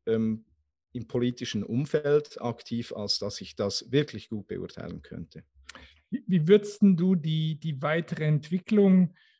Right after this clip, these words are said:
Speaker 2: dieser Schlüsseltechnologien, Technologien sehen? Ähm, was kann man erwarten bei der Elektromobilität? Du hast eingangs gesagt, vielleicht kann man da einen Haken dran machen. Das ist jetzt nur noch eine Frage der, der Diffusion, wann die Alten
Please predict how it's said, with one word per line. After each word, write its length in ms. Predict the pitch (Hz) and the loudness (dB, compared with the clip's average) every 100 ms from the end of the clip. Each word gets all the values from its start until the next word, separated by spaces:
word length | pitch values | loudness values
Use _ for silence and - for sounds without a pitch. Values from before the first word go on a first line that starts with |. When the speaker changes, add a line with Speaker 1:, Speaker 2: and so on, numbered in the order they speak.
| _ 170 | _ -6
Speaker 2:
dieser 220 | 165 165 | -2 -2
Schlüsseltechnologien, 1400 | - 185 190 170 - 160 - 165 156 151 156 156 151 - - 151 | -2 -2 -2 -2 -2 -4 0 0 2 0 4 4 4 -2 -8 0
Technologien 760 | 170 175 156 143 156 160 165 | 2 2 0 -2 -4 -2 -2
sehen? 540 | 151 143 139 139 135 135 151 | -4 -4 -4 -2 -4 -4 -4
Ähm, 460 | 147 147 151 147 | -2 0 -2 -2
was 280 | 156 165 - | -2 -2 -2
kann 160 | - 190 | 4 6
man 100 | 165 | 6
erwarten 640 | 139 131 156 180 - 196 | 4 0 -2 -2 4 6
bei 140 | 156 147 | 6 4
der 120 | 151 | 4
Elektromobilität? 1080 | 143 160 - 196 180 175 185 180 170 180 175 | 2 -2 -2 2 2 2 0 0 0 0 0
Du 60 | |
hast 160 | 147 - | -4 -4
eingangs 520 | 165 165 151 135 - | -4 -2 0 -2 -6
gesagt, 460 | 151 143 147 175 - | -6 0 0 0 -4
vielleicht 380 | - 160 156 - | -2 -2 0 0
kann 100 | 160 | 0
man 100 | 151 | 2
da 60 | |
einen 160 | 147 135 | 0 0
Haken 320 | 151 151 208 | -2 2 0
dran 260 | 202 175 185 | 2 0 2
machen. 380 | 185 208 196 190 - _ - | 0 2 0 0 -12 _ -6
Das 80 | |
ist 40 | 151 | -4
jetzt 160 | 151 170 | -2 0
nur 80 | |
noch 60 | 175 | 2
eine 160 | 170 151 | 2 0
Frage 440 | - 139 156 151 | -2 0 2 0
der, 260 | 143 143 139 | 0 0 0
der 140 | 147 | -2
Diffusion, 800 | 170 165 165 143 143 165 190 175 | -2 -2 -4 -6 -2 4 4 4
wann 120 | 151 | 2
die 120 | 151 | 0
Alten 240 | 139 147 | -2 -4